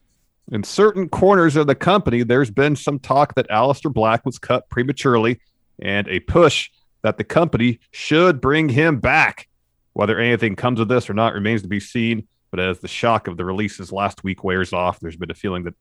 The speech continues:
that of everyone, Black was cut too soon and was more the victim of broken promises and start-stop creative more than anything that he did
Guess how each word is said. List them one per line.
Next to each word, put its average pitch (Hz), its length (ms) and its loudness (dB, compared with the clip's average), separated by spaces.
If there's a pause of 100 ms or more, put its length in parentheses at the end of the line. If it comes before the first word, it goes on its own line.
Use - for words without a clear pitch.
(400)
that 98 160 0
of 90 180 -2
everyone, 98 540 0
Black 101 400 -2
was 90 160 -8
cut - 300 -4
too 120 180 -2
soon 117 460 0 (340)
and 90 100 -6
was 85 140 -4
more 113 180 4
the 92 140 -4
victim 113 360 -2
of 80 140 -6
broken 110 320 0
promises 113 540 -2
and 87 100 -8
start-stop - 640 -4
creative 110 400 -2
more 98 160 -2
than 90 100 -4
anything 104 480 -2 (280)
that 82 120 -6
he 117 160 0
did 104 340 2